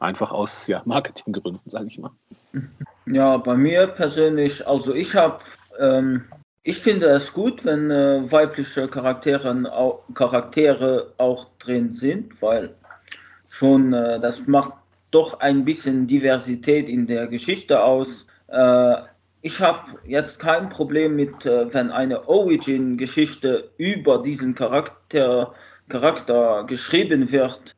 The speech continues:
Speaker 2: so lernt man mehr über den Charakter noch, äh, heraus. Ähm,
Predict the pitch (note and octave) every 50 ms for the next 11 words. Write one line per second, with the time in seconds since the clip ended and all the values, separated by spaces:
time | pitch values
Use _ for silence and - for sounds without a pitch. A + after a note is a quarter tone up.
0 | _ _ - - C#3 C#3+ C#3 C#3+ D#3 D#3+ D#3 D3 D3 D3 C#3 C3 B2+ C3 C3+ C#3+
1 | D#3 E3 E3+ D#3 C3+ - C#3+ D#3+ C#3 C3 B2 A2 - B2+ B2+ B2 A#2+ - B2+ A2+
2 | C3 C3 C3 - - B2 A#2+ A#2+ A#2+ A#2+ A2+ A2 - - A2+ G#2+ G#2+ G#2 G#2 G2+
3 | G2+ F#2+ F2 E2+ E2+ D#2+ - E2 - - - - A2+ A2 A2 B2 B2+ D3 D#3+ E3+
4 | E3 - - - _ _ _ _ _ - A#2+ B2 A#2+ A#2+ A#2+ A#2+ A#2+ A#2 A2+ A#2
5 | A#2 A2+ A2+ A2+ A2+ A2 G#2+ G#2+